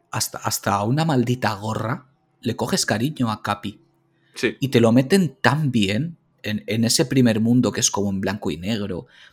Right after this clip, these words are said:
Speaker 1: y ves al fantasmita con el sombrero de copa que te ayuda, que tal, con soniditos, porque es que es, ya sabemos, narrativa básica. Mario es narrativa básica, no,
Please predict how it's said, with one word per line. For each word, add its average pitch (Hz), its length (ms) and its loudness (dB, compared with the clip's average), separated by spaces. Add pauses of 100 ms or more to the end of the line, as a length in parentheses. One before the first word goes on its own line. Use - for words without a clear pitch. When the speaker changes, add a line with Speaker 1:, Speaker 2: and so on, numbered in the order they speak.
(120)
Speaker 1:
y 123 100 6
ves 117 180 4
al 117 120 4
fantasmita 110 680 0
con 98 120 -2
el 95 80 -4
sombrero 82 380 -6
de 73 140 -8
copa 95 360 -2
que 101 120 -8
te 90 120 -8
ayuda, 98 500 0
que - 120 -12
tal, 110 260 0
con 107 160 -2
soniditos, 107 800 -2 (260)
porque - 220 -8
es - 80 -4
que 113 220 0
es, - 360 -10 (460)
ya - 100 -12
sabemos, 139 360 0
narrativa 120 500 -2
básica. - 520 -6 (160)
Mario 160 240 0
es 123 60 -4
narrativa 104 420 -4
básica, - 420 -8
no, 113 420 0